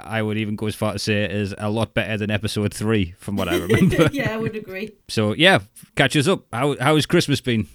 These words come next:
Speaker 1: Tiggs?
Speaker 2: Well, really nice actually.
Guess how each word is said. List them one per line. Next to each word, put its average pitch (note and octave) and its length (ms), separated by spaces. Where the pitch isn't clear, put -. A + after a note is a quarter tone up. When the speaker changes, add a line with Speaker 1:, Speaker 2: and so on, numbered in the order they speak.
Speaker 1:
Tiggs? C#3+ 300
Speaker 2:
Well, A3+ 400
really A3+ 280
nice G#3 340
actually. G3 560